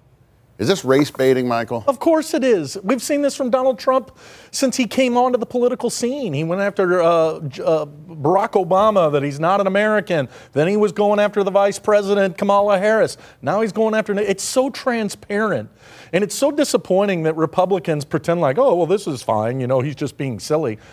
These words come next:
Speaker 2: No, he's being a bigot. And what the Republicans ought to realize is white guys and white people are becoming less and less in this country, and them, they're setting themselves up to be the party of the minority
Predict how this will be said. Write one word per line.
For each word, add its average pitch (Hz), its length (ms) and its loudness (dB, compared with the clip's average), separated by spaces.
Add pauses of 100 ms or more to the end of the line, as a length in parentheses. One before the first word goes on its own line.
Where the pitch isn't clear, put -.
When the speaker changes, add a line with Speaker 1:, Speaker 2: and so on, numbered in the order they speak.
(120)
Speaker 2:
No, 254 300 2 (120)
he's 226 180 -4
being 269 280 0
a 190 80 2
bigot. 131 460 -2 (120)
And 170 120 0
what 226 140 0
the 196 80 -2
Republicans 233 560 0
ought 202 120 4
to 185 60 0
realize 147 600 2
is 127 320 -2 (440)
white 202 280 2
guys 269 400 2
and 156 180 -4
white 196 280 2
people 269 500 0 (100)
are 170 120 4
becoming 180 500 0
less 185 300 2
and 220 120 0
less 190 300 2
in 147 120 -2
this 131 120 -4
country, 127 480 -2
and 117 180 -4
them, 180 120 0 (200)
they're 185 140 2
setting 208 320 -2
themselves 165 500 0
up 147 200 4
to 151 80 -4
be 139 120 -2
the 127 100 -4
party 143 340 0
of 123 80 -4
the 117 80 -8
minority 127 560 -4